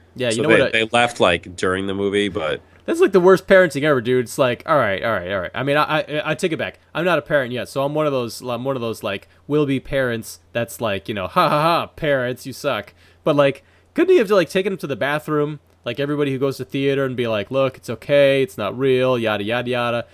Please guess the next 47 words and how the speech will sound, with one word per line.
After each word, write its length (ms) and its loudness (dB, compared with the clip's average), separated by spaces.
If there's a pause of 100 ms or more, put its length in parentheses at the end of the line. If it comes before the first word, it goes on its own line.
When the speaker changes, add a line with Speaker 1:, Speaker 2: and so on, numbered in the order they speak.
(160)
Speaker 1:
and 120 -4
then 120 -4
you 80 -4
go 140 2
back 340 2
because 240 -12
you 80 -20
paid, 260 -4
like, 200 -6
a 60 -6
hundred 220 -8
fifty 200 -12
dollars 360 -2
for 100 -16
those 180 -8
seats? 400 -8 (540)
Speaker 2:
Uh, 340 0 (340)
who 80 6
the 120 6
fuck 320 2
cuts 240 0
down 200 2
Crime 400 2
Alley 300 2
with 200 -4
their 200 -2
eight-year-old? 760 0
Speaker 1:
<laughs> 60 -2 (680)
Speaker 2:
And 260 6
you're 160 4
rich, 460 2
and 220 0
your 140 0
woman 360 0
is 140 -4
wearing 320 2
her 140 -4
pearls. 680 0 (920)
Speaker 1:
Yeah. 200 -2 (220)
Speaker 2:
Like, 140 -6 (340)
and 80 -6
you're 100 2
cutting 400 2
through 160 0
Crime 360 2
Alley. 540 2
Speaker 1:
<laughs> 80 -16